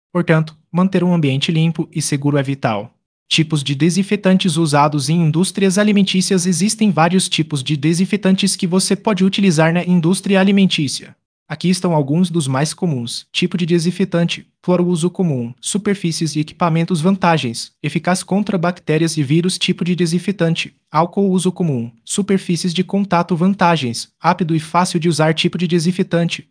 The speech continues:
peróxido de hidrogênio, uso comum, limpeza de frutas e verduras. Vantagens: não deixa resíduos tóxicos. Tipo de desinfetante: quaternários de amônio, uso comum, superfícies e utensílios. Vantagens:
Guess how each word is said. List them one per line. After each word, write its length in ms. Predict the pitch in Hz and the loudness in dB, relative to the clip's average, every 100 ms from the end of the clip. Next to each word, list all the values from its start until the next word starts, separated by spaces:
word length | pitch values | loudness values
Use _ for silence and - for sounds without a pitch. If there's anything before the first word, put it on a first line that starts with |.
| _ | _
peróxido 420 | 180 170 170 180 | 0 0 0 -2
de 120 | 165 | 0
hidrogênio, 460 | 175 175 156 170 175 | 0 2 2 2 2
uso 220 | 180 165 | 2 0
comum, 380 | 180 170 131 117 - - | -2 -2 -2 -4 -10 -8
limpeza 340 | 131 151 160 | -4 -2 0
de 120 | 170 | 0
frutas 400 | 170 185 190 196 | 0 0 0 0
e 60 | 180 | 0
verduras. 480 | 156 185 151 180 180 | 2 2 2 2 2
Vantagens: 720 | 170 196 175 156 120 110 - _ | 0 2 2 2 -2 -6 -10 _
não 180 | 147 170 | -2 2
deixa 280 | 160 180 170 | 2 2 2
resíduos 440 | 170 139 156 180 | 2 2 0 -2
tóxicos. 520 | - 185 185 185 185 | 0 0 -2 -6 -4
Tipo 260 | - - 180 | -2 -2 -2
de 100 | 180 | -2
desinfetante: 840 | 175 170 180 185 180 170 165 - - _ | 0 0 0 -2 0 0 -2 -6 -14 _
quaternários 640 | - 208 202 170 143 160 160 | 0 0 2 0 0 0 0
de 100 | 143 | -2
amônio, 380 | 123 139 165 | 0 0 0
uso 260 | 170 175 175 | 0 0 0
comum, 380 | 180 170 123 117 - | 0 -2 -2 -6 -10
superfícies 800 | - - 202 190 190 170 175 160 | -6 -4 0 0 0 -4 -2 -2
e 40 | 170 | -2
utensílios. 580 | 185 202 190 170 175 | 0 -2 0 0 0
Vantagens: 720 | 147 190 190 160 143 113 - | 0 0 2 0 0 -6 -10